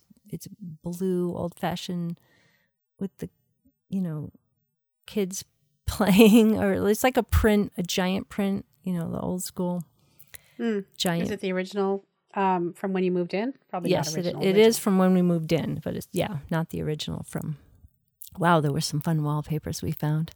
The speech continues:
Speaker 1: <laughs>
Speaker 2: Mm.
Speaker 1: Those were some of
Speaker 2: Yeah.
Speaker 1: the things. So some of the things we did right was we refinished a bunch of floors before we moved in, and we sent,
Speaker 2: Good idea.
Speaker 1: got the electrician to rewire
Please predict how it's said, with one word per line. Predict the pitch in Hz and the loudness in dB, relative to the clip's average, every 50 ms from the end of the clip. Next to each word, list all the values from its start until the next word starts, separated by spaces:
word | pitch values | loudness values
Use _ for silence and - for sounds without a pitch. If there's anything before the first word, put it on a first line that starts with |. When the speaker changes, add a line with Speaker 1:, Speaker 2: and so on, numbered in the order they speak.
| _ _ _ - - _ - | _ _ _ -20 -12 _ -6
Speaker 1:
<laughs> | 185 - - - 254 - - - 247 - - | -6 -6 4 4 4 4 6 2 2 2 2
Speaker 2:
Mm. | 208 208 196 185 185 - - _ - - - - - - _ | -2 -2 -2 -2 -4 -8 -12 _ -20 -20 -20 -20 -20 -6 _
Speaker 1:
Those | 214 233 254 262 | 4 4 4 4
were | 320 302 285 | 2 0 2
some | - 320 277 262 | 4 4 6 6
of | 254 233 | 6 4
Speaker 2:
Yeah. | 226 220 | 2 0
Speaker 1:
the | |
things. | 214 - 220 202 196 196 196 196 - | 0 0 0 2 2 2 0 -2 -2
So | - - | -2 -4
some | 220 - 285 294 311 | 0 2 2 2 4
of | 330 | 4
the | 311 | 4
things | 302 262 247 233 | 4 4 4 4
we | 226 214 | 0 2
did | 190 202 190 185 | 2 2 2 2
right | 175 160 156 160 165 - | 0 0 0 0 -2 -2
was | - 180 170 165 170 165 180 - - - _ _ _ _ _ _ _ _ | -4 -2 -2 -2 -2 -2 -4 -12 -18 -20 _ _ _ _ _ _ _ _
we | - 185 180 175 | -6 -4 -4 0
refinished | 185 202 226 - - 233 208 190 190 - - - - _ _ - | 0 0 0 2 2 2 2 2 0 -2 -6 -8 -12 _ _ -6
a | 180 | -6
bunch | 170 - 185 180 180 196 - | -2 0 2 2 2 0 -2
of | 233 220 | -6 -8
floors | - - 202 185 160 151 151 165 196 - - - - - _ _ _ _ _ _ _ | -6 -4 -2 0 0 0 0 -2 -4 -4 -8 -12 -12 -16 _ _ _ _ _ _ _
before | - 185 175 - - 180 170 165 | -8 -8 -8 -6 -4 -2 -2 0
we | 165 170 175 | 0 -2 -2
moved | 185 180 185 185 - | -2 -2 -4 -4 -6
in, | - - - 170 185 - _ _ _ _ _ _ | -8 -6 -4 -6 -6 -8 _ _ _ _ _ _
and | 170 165 165 165 | -2 -2 0 0
we | 165 170 170 165 - - - | -2 -2 -4 -4 -6 -8 -10
sent, | - - - 202 185 180 | -12 -4 -2 -2 -2 -2
Speaker 2:
Good | 180 180 | -4 -10
idea. | 175 - 151 160 165 190 | -14 -14 -16 -16 -10 -4
Speaker 1:
got | - 175 165 - | -2 -2 -2 -2
the | - 180 | -2 -2
electrician | 175 170 170 - _ - - 220 208 - - 190 175 170 | -2 -2 -2 -6 _ -4 -4 -2 -2 -2 -2 -4 -4 -2
to | - 175 | -4 -6
rewire | 156 160 165 170 180 175 170 160 160 156 151 151 147 151 151 151 147 151 160 156 | -8 -6 -2 0 0 0 0 0 0 0 0 0 -2 -2 -4 -4 -4 -6 -8 -10